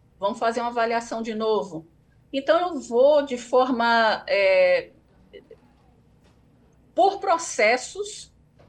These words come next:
lidando com a minha vida com mais fluidez e com menos ansiedade, né? Como a nossa colega falou, Márcia, né? A, a ansiedade, ela, ela, ah, impulsiona a gente pra frente.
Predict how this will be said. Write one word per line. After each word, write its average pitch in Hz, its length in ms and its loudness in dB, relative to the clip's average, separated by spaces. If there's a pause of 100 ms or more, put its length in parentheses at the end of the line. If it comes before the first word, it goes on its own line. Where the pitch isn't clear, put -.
(280)
lidando 311 680 -2
com 302 160 -4
a 277 60 0
minha 269 300 0
vida 233 400 -4
com 285 140 -8
mais 247 340 -4
fluidez 185 1300 -10 (480)
e 220 100 -8
com 220 280 -2
menos 220 840 -4 (380)
ansiedade, 175 1120 -2
né? 180 240 -2
Como 214 260 -4
a 208 60 0
nossa 196 300 -4
colega 190 360 -2
falou, 175 600 -6
Márcia, 170 440 -4
né? 196 220 -4
A, 170 320 -6
a 185 40 -2
ansiedade, 190 540 -2
ela, 202 400 -4
ela, 180 340 -6
ah, - 240 -12 (100)
impulsiona 208 460 -6
a - 20 -6
gente 214 180 -8
pra 214 180 -2
frente. 185 640 -6